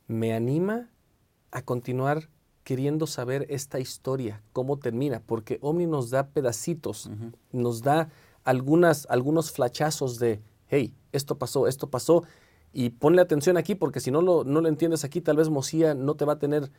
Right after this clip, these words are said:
Speaker 1: no va, no va a tener tanto sentido. Me anima a saber que aquí es donde yo empiezo a ver algunos de los reyes grandes, Mosía, Benjamín, y decir, "La mano de Dios se va a manifestar en esto", viene,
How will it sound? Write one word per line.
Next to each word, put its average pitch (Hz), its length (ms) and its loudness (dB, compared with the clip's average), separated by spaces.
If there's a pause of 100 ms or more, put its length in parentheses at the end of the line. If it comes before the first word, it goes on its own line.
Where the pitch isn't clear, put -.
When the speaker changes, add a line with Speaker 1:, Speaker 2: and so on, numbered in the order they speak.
(160)
Speaker 1:
no 131 140 0
va, 151 220 2
no 139 120 0
va 156 60 0
a 156 60 -2
tener 143 180 -2
tanto 147 240 -2
sentido. 123 420 -4 (1120)
Me 123 200 0
anima 202 520 -2 (120)
a 135 100 -8
saber 139 420 0
que 131 260 -2
aquí 139 400 -6
es 175 420 0 (380)
donde 127 560 0
yo 131 120 -2
empiezo 165 520 -2
a 127 60 -2
ver 160 340 2 (840)
algunos 143 440 2
de 143 60 0
los 127 180 -2
reyes 143 320 0
grandes, 120 480 -2
Mosía, 117 540 -4
Benjamín, 113 600 -6 (460)
y 113 100 -6
decir, 139 460 -2 (640)
"La 98 140 -10
mano 190 240 -4
de 135 120 0
Dios 160 280 2
se - 260 -6
va 113 80 0
a 143 40 0
manifestar 147 600 -2
en 123 160 -2
esto", 160 380 -2
viene, 143 580 0